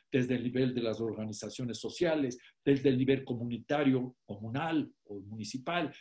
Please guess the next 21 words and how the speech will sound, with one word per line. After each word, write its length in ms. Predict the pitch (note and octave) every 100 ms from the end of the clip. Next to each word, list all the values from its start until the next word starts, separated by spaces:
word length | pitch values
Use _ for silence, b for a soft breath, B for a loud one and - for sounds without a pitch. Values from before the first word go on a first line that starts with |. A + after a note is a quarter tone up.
| B -
desde 240 | C#3 C#3
el 60 | C3+
nivel 260 | C3+ E3
nacional 520 | D3 C3+ C#3 D#3+ F3+ C#3+
y 60 |
algún 300 | C#3 D3 D#3+
día 220 | E3+ F3
desde 300 | B2+ B2 A#2+
el 100 | A#2
nivel 260 | A#2 A2+ A#2 -
global. 400 | A2 G2+ F#2+ - _ B B -
Y 160 | G#3
tenemos 480 | G#3 D#3 F#3 G3 F3
que 100 | F#3+
ir 60 | E3+
superando 640 | - - C#3+ E3+ D3+ C#3
todas 380 | - F3 D#3 C#3 D3 D3+ -
aquellas 500 | - D#3 D3 B2+ B2+
estructuras 680 | B2 - A#2 - D3+ D3 D3+
que 140 | C3+
congelan 640 | - A#2+ - E3 D#3+ D3